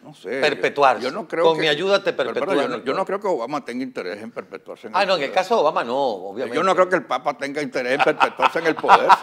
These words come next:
Speaker 1: Si ya él, él está electo vitaliciamente.
Speaker 2: Mire.
Speaker 1: Eh, eh, yo no creo que ni Leonel Fernández ni Rodríguez Zapatero se beneficien. Nadie puede beneficiarse.
Speaker 2: Es que son
Speaker 1: Nadie,
Speaker 2: unos encantadores
Speaker 1: nadie
Speaker 2: de
Speaker 1: decente, digno y de, de, de, de, de mentalidad democrática se beneficia,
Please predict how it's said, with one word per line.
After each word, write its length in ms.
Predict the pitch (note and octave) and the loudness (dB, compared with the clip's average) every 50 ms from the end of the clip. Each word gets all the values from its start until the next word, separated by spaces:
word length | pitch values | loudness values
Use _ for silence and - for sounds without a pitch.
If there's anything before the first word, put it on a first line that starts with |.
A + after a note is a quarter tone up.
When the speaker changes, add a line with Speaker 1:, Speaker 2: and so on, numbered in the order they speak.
| F#3+ E3+ - - D#3+ - - - | 4 2 2 2 0 0 0 -2
Speaker 1:
Si 120 | D3 D#3 - | -2 -2 0
ya 180 | C#3 C3+ D3 | 2 2 2
él, 80 | D#3 D#3 - C#3 | 2 0 0 -2
él 80 | C#3 D3 | 0 -2
está 280 | D3 C#3+ - - D3+ | -4 -4 -4 -2 0
electo 760 | D3+ D#3 D#3+ D#3+ D3+ C#3 C3+ C3 A#2+ B2 C3 C#3+ D3+ - F3 E3 | 0 0 0 -2 -4 -6 -4 -2 -2 0 0 0 0 0 0 0
vitaliciamente. 1040 | D#3 D3+ A#2+ C#3+ C3 B2+ C#3 C3 - D#3+ C#3+ A#2+ B2+ D3+ F#3 E3+ C3 - C3+ G#2 - - - - | 0 0 2 0 0 -2 -2 -4 -4 -4 -4 -2 0 -2 -2 -2 -4 -8 -8 -8 -8 -12 -16 -12
Speaker 2:
Mire. 500 | B2 A#2+ B2 B2 A#2 A#2 A2+ G#2+ G#2 - | -10 -6 -4 -2 -2 0 0 0 0 0
Speaker 1:
Eh, 300 | E3+ - - C#3+ C3+ - - | -2 -2 -6 -8 -10 -10 -8
eh, 240 | B2 A#2+ A#2+ A#2+ - | -6 -4 -4 -2 -2
yo 80 | B2+ D3 | -2 0
no 160 | F3+ G3+ E3 | 0 0 0
creo 240 | - F3 F3 F#3+ F3+ | 0 0 0 0 0
que 140 | F3+ F3 D#3+ | 0 -2 -4
ni 280 | D3 C#3 C3+ C3+ B2+ B2 | -4 -4 -4 -4 -4 -2
Leonel 360 | A#2+ C3 B2+ B2+ C3 C#3 C3 | 0 0 0 0 0 -2 -4
Fernández 520 | - E3+ D3+ C3+ A#2 A2 B2 D#3 F3 E3+ | -4 -6 -6 -6 -6 -6 -6 -4 -4 -4
ni 140 | D3 C3+ B2+ | -4 -2 -4
Rodríguez 400 | A#2 A2+ A2+ G#2+ A2+ A#2 A2+ A2 | -4 -4 -6 -6 -6 -8 -8 -8
Zapatero 460 | - A2+ - A2+ G2 - - B2+ D#3 D3+ | -10 -10 -10 -10 -10 -10 -10 -10 -10 -8
se 100 | D#3 D3+ | -8 -8
beneficien. 540 | C3+ B2+ A#2+ G#2+ - D#3 - D#3 C#3+ D#3 F#3 | -8 -8 -10 -10 -10 -12 -10 -10 -8 -6 -4
Nadie 380 | A#3 B3+ B3+ A#3+ A#3 A#3+ A3 | -2 -2 -2 -2 -2 -2 -4
puede 320 | F#3+ - G3 G#3 A3+ A3 G#3+ | -4 -4 -4 -2 -2 -2 -2
beneficiarse. 720 | G3+ F#3 E3 D3+ B2+ C3 C3 A2+ - E3+ G3+ A3 D#3 D#3+ | -2 -4 -4 -6 -8 -8 -10 -8 -8 -6 -6 -4 -4 -4
Speaker 2:
Es 60 | D#3+ | -4
que 60 | E3 | -2
son 100 | D#3+ F#3 | 0 2
Speaker 1:
Nadie, 120 | G3+ G#3+ G#3+ | 4 4 4
Speaker 2:
unos 120 | G3+ F#3 F3+ | 4 2 0
encantadores 380 | - D#3+ C#3+ D#3 F3+ A3+ A#3+ | -4 -2 2 6 6 8 8
Speaker 1:
nadie 120 | A#3+ A3+ G#3 | 8 8 6
Speaker 2:
de 60 | F3 | 4
Speaker 1:
decente, 540 | D3 - - F#3+ A3+ A3 F#3+ - - D3 C#3+ | 2 2 2 2 2 2 0 -2 -4 -4 -2
digno 380 | F3+ A3 A3 G#3 G3 F3 D#3 D3 | -2 -2 -2 -2 -2 -2 -4 -2
y 40 | |
de, 160 | C3 C3 B2+ B2 | -2 -4 -4 -4
de, 280 | A#2+ B2 B2+ B2+ B2 B2 B2+ B2+ | -4 -6 -6 -6 -6 -8 -10 -10
de, 160 | - - D3 C3+ | -8 -8 -8 -8
de, 260 | C3 B2 B2 A#2+ A#2+ | -8 -8 -8 -8 -6
de 160 | A2+ B2 A2+ | -6 -6 -4
mentalidad 420 | A2+ B2+ B2+ A#2+ C3+ B2+ D#3 F#3 | -4 -6 -6 -4 -4 -2 0 0
democrática 600 | G#3 F#3+ F#3 E3 - G3 G3+ G3 E3+ F3+ E3 D#3 B2+ | 2 0 0 -4 -2 -2 -2 -2 -2 -4 -8 -6 -6
se 100 | D3 D3 | -4 -4
beneficia, 720 | C#3+ D3 D#3 D#3 D3 G3+ G#3+ G3 D3+ - B2 G2 F2 - | -4 -2 -2 -2 -2 -2 -2 -4 -4 -4 -6 -6 -6 -8